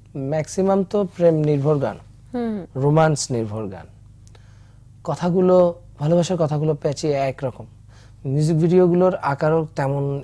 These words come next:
Speaker 1: একই রকমই হচ্ছে।
Speaker 2: হুম, হুম।
Speaker 1: তো গল্প নির্ভর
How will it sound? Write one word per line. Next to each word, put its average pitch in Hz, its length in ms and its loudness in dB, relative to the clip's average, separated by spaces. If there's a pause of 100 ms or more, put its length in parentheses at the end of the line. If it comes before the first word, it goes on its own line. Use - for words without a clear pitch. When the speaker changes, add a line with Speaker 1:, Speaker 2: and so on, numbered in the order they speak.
(140)
Speaker 1:
একই 127 260 -2
রকমই 143 320 0
হচ্ছে। 135 400 -8 (440)
Speaker 2:
হুম, 220 240 -6
হুম। 214 200 -10 (300)
Speaker 1:
তো 50 300 -6 (540)
গল্প 147 480 0
নির্ভর 185 520 6